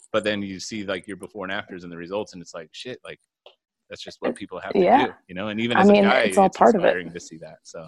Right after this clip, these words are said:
Speaker 1: it's awesome.
Speaker 2: Thank you. I appreciate it. I mean, yeah, it's all part of it. And that was one of the things, you know, when I started my account, I was like, if I'm doing, at first it all started with just, like, a place to keep myself accountable. And then over time, I was like,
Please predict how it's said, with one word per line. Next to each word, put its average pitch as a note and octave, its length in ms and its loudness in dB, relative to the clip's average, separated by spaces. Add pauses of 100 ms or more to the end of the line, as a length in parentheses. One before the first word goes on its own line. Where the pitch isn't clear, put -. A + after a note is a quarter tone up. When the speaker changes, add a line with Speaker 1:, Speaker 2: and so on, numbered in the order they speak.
Speaker 1:
it's F#2 140 -20
awesome. F2+ 300 -12 (320)
Speaker 2:
Thank A#3+ 240 6
you. - 120 8
I - 160 0
appreciate G#3 420 6
it. - 20 8
I - 20 10
mean, A3 140 10
yeah, C4 220 10
it's - 100 4
all G#3+ 120 10
part G#3+ 220 6
of G#3 80 6
it. F#3+ 60 8
And F3+ 120 0
that A3+ 80 6
was G3 120 4
one G3 100 2
of F#3 60 2
the F3+ 100 0
things, G3+ 400 4
you F3 100 -12
know, F3 120 -2
when E3+ 80 2
I F3 80 0
started F3 320 4
my E3+ 120 2
account, F#3 420 6 (340)
I F3 80 10
was F3+ 140 8
like, F3 260 0 (300)
if - 200 6
I'm G#3 200 12
doing, A#3+ 340 10
at G#3 200 6
first D#4+ 220 10
it A#3+ 100 12
all G3+ 120 10
started G#3 320 4
with F#3 180 -2
just, - 220 -4
like, E3+ 140 2
a E3 60 -2
place F3+ 340 2
to - 100 -4
keep F#3+ 160 2
myself F3 340 2
accountable. E3+ 640 4 (420)
And F#3 160 8
then F3 300 6
over F#3 240 8
time, F#3+ 380 8
I E3 80 4
was E3+ 180 0
like, E3 320 4